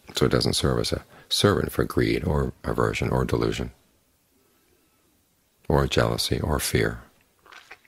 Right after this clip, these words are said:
So that you can tune in to good, comfortable re-, breathing anytime, in any situation, and that's your first line of defense.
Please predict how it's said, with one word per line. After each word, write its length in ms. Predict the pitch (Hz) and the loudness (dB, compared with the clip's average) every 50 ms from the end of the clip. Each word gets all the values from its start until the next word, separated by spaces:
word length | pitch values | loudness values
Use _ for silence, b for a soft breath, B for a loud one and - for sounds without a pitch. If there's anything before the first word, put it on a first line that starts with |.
| _ _ _ _ - _ _ _ _ _ _ _ _ _ - - - - _ - - b b b b b b b b b b b b b b b b b b b b b b b b b b b b b _ _ _ _ _ _ _ _ _ _ _ _ _ _ _ _ _ _ _ _ _ _ _ _ - | _ _ _ _ -20 _ _ _ _ _ _ _ _ _ -20 -20 -20 -20 _ -20 -20 b b b b b b b b b b b b b b b b b b b b b b b b b b b b b _ _ _ _ _ _ _ _ _ _ _ _ _ _ _ _ _ _ _ _ _ _ _ _ -10
So 140 | - - - | -4 -2 0
that 200 | 58 60 - - | 0 0 -2 -2
you 60 | - | -4
can 120 | - 76 69 | -4 -4 -4
tune 360 | - - - 76 71 65 67 | -2 0 2 4 4 4 4
in 240 | 71 73 71 67 60 | 4 4 4 4 2
to 100 | 58 53 | 0 0
good, 280 | 57 67 62 - - | 0 0 0 0 0
comfortable 400 | - - 60 - - 58 57 62 | -2 -2 -2 -2 -2 -2 -2 0
re-, 200 | 64 64 64 64 - - _ - | 0 0 -2 -2 -4 -8 _ 0
breathing 340 | - 65 - - - 60 - B B B B B | 0 0 0 0 -4 -6 -6 B B B B B
anytime, 540 | - 67 67 65 65 - - - - - - - _ _ _ _ _ _ _ _ - | 0 2 2 2 0 -2 -4 -6 -6 -8 -12 -16 _ _ _ _ _ _ _ _ -4
in 140 | - 62 60 | -2 0 2
any 160 | 62 64 64 | 2 2 0
situation, 600 | - - 62 - - - - - - - - 69 - | 0 0 -2 0 0 -2 -2 -2 -4 -6 -6 -6 -6
and 160 | - 62 65 | -4 -2 0
that's 200 | 67 67 65 - | 0 0 0 -2
your 120 | - 62 - | -2 -2 -2
first 400 | - - - 65 - - - 58 | 2 2 2 2 2 0 0 0
line 240 | 55 53 57 57 | 0 2 2 0
of 100 | 57 55 | 0 0
defense. 480 | - - - 78 65 52 - - - | -2 0 0 0 -2 -2 -2 -6 -8